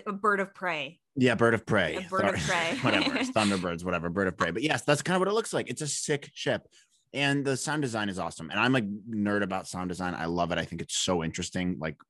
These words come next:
Speaker 2: what goes into this, especially for shows like this, is, like, you have to have so much creativity, but they nailed it this
Speaker 1: Mm-hmm.
Speaker 2: episode. It definitely stuck out to me.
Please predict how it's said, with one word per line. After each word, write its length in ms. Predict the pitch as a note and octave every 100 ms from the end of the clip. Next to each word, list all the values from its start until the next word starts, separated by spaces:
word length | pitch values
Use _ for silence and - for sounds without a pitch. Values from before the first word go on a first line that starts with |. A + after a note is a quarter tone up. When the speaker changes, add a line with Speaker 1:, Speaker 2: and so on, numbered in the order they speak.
| D#2
Speaker 2:
what 180 | E2 E2+
goes 220 | F2+ E2
into 180 | E2 F#2
this, 140 | F#2 F#2+
especially 420 | F2 G#2+ G2+ G#2
for 120 | -
shows 320 | F2 - F2
like 180 | G2 G#2+
this, 200 | B2+ C#3 E2+
is, 120 | F2
like, 180 | D#2+ - _ - - _ _
you 160 | B2+ C#3
have 80 | -
to 60 |
have 180 | F#2+ D#2+ -
so 240 | - - G2
much 160 | F#2+
creativity, 560 | - G2 E2+ E2+ E2+ A2
but 240 | G2 F2+
they 140 | - E2
nailed 240 | D#2+ D#2+
it 80 | G3
this 100 | G3
Speaker 1:
Mm-hmm. 100 | G2+
Speaker 2:
episode. 360 | - F2+ E2 B1+
It 80 | A2+
definitely 400 | D#2+ - D2+ D2
stuck 240 | - D2
out 160 | B1+ -
to 80 |
me. 160 | B1+ G#1